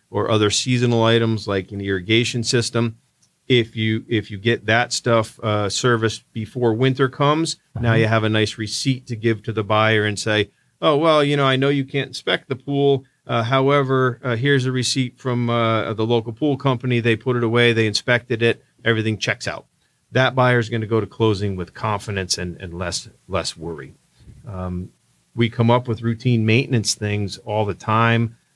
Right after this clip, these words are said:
Speaker 1: uh, that are not addressed, uh, in, in a house. Um, take, uh, um, under-house crawl spaces instead of having a basement. The average seller hasn't been in there in years.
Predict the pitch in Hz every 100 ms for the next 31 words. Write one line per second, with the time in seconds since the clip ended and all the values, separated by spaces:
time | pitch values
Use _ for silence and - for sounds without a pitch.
0 | _ 110 107 104 113 113 107 104 113 107
1 | 95 107 107 98 - - 110 101 98 113
2 | 104 - 107 101 98 107 107 104 - _
3 | _ _ _ 113 104 101 98 90 87 _
4 | - - _ _ _ _ - 120 110 104
5 | - 110 107 104 104 101 101 101 101 92
6 | 90 - - 117 110 110 98 104 98 -
7 | 117 107 101 98 82 - 76 80 85 107
8 | 92 90 101 92 85 95 92 - 80 -
9 | _ _ _ _ 107 110 107 113 113 -
10 | - 113 107 101 104 101 101 92 101 101
11 | 101 101 104 101 92 90 85 101 98 87
12 | 65 -